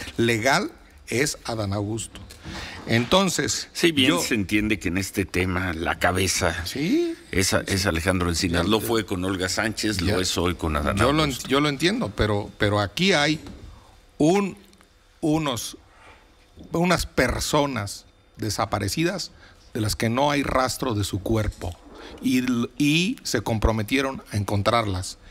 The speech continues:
Speaker 1: Y segundo, Peña en España, tranquilísimo. Tú tranquilo,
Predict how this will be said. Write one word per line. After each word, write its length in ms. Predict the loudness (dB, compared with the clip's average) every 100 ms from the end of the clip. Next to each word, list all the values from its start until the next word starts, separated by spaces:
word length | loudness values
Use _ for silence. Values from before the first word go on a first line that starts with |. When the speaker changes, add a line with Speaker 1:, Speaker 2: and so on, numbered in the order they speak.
| -20 -20 -20 -6
Speaker 1:
Y 120 | -2
segundo, 580 | 2 4 4 2 0 -4 -8 -20 -20 -20 -20 -20 -20 -20 -20 -20 -14 0
Peña 420 | 2 2 0 -2 -8 -20 -20 -20 -20 -18 -4
en 140 | -2
España, 540 | -2 0 0 0 -2 -4 -14 -20 -20 -20 -20 -20 -2
tranquilísimo. 960 | 0 2 0 0 0 0 0 -4 -4 -8 -14 -20 -20 -20 -20 -20 -20 -10 0
Tú 280 | 2 2 -4 -2
tranquilo, 680 | 0 2 0 0 2 0